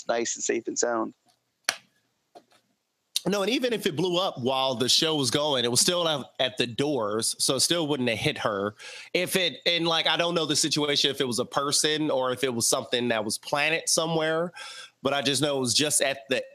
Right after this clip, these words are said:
Speaker 2: entrance. So even if it blew up, like, during the show,
Speaker 1: Mm-hmm.
Speaker 2: it's still, she, Ariana Grande still wouldn't have been in no motherfucking danger.
Speaker 1: Oh,
Speaker 2: But
Speaker 1: then I retract my statement. But even,
Speaker 2: Oh, no, it's
Speaker 1: e-,
Speaker 2: crazy.
Speaker 1: even then, at this, at the point of this recording, there's no,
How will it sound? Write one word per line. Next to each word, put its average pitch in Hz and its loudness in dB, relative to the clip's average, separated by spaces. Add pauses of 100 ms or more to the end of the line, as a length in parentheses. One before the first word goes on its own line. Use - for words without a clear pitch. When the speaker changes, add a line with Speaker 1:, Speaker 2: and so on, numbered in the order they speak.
Speaker 2:
entrance. 135 2
So 151 4
even 160 2
if 143 -2
it 131 -2
blew 135 0
up, 123 -2
like, 117 0
during 120 0
the 113 0
show, 123 2
Speaker 1:
Mm-hmm. 104 0
Speaker 2:
it's 117 2
still, 123 0
she, 131 2
Ariana 120 0
Grande 107 0
still 113 2
wouldn't 107 0
have 98 -6
been 104 2
in 101 0
no 101 0
motherfucking 98 -2
danger. 95 -4 (520)
Speaker 1:
Oh, 131 0
Speaker 2:
But 104 0 (100)
Speaker 1:
then 78 -12 (200)
I - -2
retract 110 -2
my 107 -4
statement. 110 -4 (320)
But 131 0 (140)
even, 147 0
Speaker 2:
Oh, 123 0
no, 107 0
it's 110 -2
Speaker 1:
e-, - -8
Speaker 2:
crazy. 110 -2
Speaker 1:
even 160 -2
then, 147 0
at 120 -2
this, 135 -2
at 135 -2
the 123 -6
point 135 0
of 127 0
this 120 -2
recording, 117 -2
there's 113 -2
no, 113 0